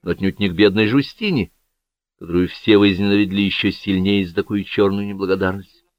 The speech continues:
Во время речи Елизавета, она плакала, но ничего не ответила.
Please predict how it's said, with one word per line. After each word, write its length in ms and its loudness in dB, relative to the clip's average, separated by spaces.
Во 140 4
время 280 6
речи 320 4
Елизавета, 460 4
она 120 4
плакала, 600 2
но 160 0
ничего 400 -4
не 100 -6
ответила. 420 -14